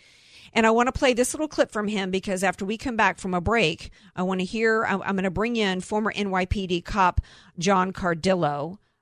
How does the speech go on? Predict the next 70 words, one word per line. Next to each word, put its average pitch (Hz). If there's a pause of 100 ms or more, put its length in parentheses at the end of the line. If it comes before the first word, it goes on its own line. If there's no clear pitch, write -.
Um, 185
I, 190
I 208
know 254
that, 247
do 170
we 302
have 320
time 294
to 302
go 277
to, 208
to -
go 254
to 240
the 233
phones 226
real 233
quick 220
before 208
we 214
go 214
to 202
John? 208
We're 294
gonna 359
take 381
the, 302
we're 240
gonna 277
take 294
a 247
caller 196
real 226
quick, 170 (520)
uh, 202
and 202
then 240
we're 226
gonna 208
play 202
a 185
quote 220
from 202
Trump, 190
and 180
then 185
we're 180
gonna 175
bring 170
in 160
John 165
Cardillo. 156
It 147
looks 202
like 226
Frank's 208
on 196
the 170
line 170
from, 156
from 180
San 165
Diego. 165
Hi, 247
Frank. 220
Welcome 220
to 254
the 240
show. 185